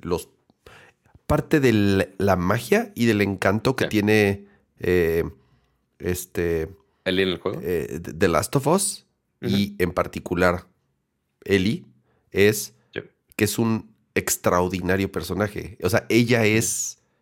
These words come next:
Speaker 1: eh, t-, tiene una gran personalidad y es,
Speaker 2: Ujú.
Speaker 1: es, es, ¿me entiendes? O sea, es un, es un gran,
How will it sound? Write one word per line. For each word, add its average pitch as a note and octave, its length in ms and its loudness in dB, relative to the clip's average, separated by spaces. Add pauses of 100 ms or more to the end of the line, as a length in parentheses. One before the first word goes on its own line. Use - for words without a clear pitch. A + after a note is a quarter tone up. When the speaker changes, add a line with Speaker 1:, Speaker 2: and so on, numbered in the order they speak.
(140)
Speaker 1:
eh, F2+ 140 -6
t-, - 160 -16
tiene G#2+ 260 2
una G#2+ 280 0 (540)
gran G2 400 0
personalidad F2 680 -2
y F2 140 0
es, - 380 -6
Speaker 2:
Ujú. F2 160 -8
Speaker 1:
es, F2 200 -6
es, F2+ 240 -6 (240)
¿me E2+ 240 -4
entiendes? G2+ 340 0
O - 20 -4
sea, G#2+ 100 0
es G#2+ 100 -2
un, C3 120 -2
es B2 140 -2
un D3 220 -6
gran, C#3 420 0